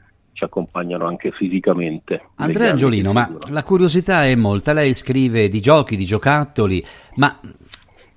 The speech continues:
Speaker 2: come si è appassionato lei? Perché prima dello studio, della ricerca, e anche molto approfondita, è sicuramente nata una passione. E come?
Speaker 1: Devo dire appunto che è una passione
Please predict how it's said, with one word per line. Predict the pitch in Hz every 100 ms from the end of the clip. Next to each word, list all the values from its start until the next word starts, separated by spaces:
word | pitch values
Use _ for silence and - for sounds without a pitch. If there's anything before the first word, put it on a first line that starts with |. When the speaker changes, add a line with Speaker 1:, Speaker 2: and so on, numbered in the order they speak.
| _ -
Speaker 2:
come | 302 294
si | -
è | 165
appassionato | - 110 - 101 85 80 73 80
lei? | 82 87 78 76
Perché | 90 - 92 - -
prima | 156 151 127
dello | 117 107
studio, | - - 156 160 143 113 101
della | 95 95 92
ricerca, | 98 127 131 139 127 - 98 92 80 - - - - -
e | 85
anche | 90 95 87
molto | 98 98
approfondita, | 85 92 110 117 214 98 87
è | 104
sicuramente | - 98 92 98 98 135 135 104
nata | 95 120 123 110 98
una | 104 98
passione. | 87 - 151 143 90 80 - - _ _ -
E | 185 -
come? | - 82 67 65 65 - - - - - - - _ _ _ _ -
Speaker 1:
Devo | 160 143 160 160
dire | 196 214 120 104 104
appunto | 107 101 - 156 143 107
che | 110
è |
una | 104
passione | 98 110 - - 135 135 123 120 113